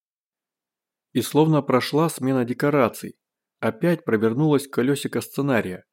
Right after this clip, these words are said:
Повываливали откуда-то статисты. Ведь больше часа в этом богами забытом переулке ни души посторонней не появлялось,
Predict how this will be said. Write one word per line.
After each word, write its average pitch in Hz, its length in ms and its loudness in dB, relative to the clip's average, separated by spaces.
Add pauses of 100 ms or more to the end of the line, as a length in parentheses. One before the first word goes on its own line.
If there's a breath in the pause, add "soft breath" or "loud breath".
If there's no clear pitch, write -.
(300)
Повываливали 139 680 2
откуда-то 120 680 0
статисты. - 760 -8 (680 soft breath)
Ведь 110 260 -2
больше 139 320 0
часа 160 580 -2
в 104 120 -10
этом 120 260 0
богами 120 440 2
забытом 107 480 -2
переулке 113 640 -2 (260 soft breath)
ни 135 160 2
души 156 360 -2
посторонней 139 580 -2
не 135 100 0
появлялось, 143 720 -2